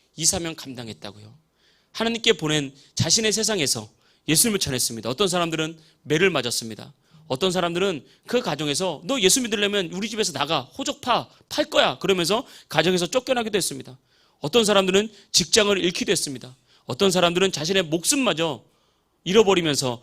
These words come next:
목숨도 아까운 것으로 여기지 않았습니다. 그 복음의 결과가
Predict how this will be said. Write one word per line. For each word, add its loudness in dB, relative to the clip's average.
목숨도 0
아까운 2
것으로 0
여기지 -2
않았습니다. -10
그 0
복음의 -2
결과가 -6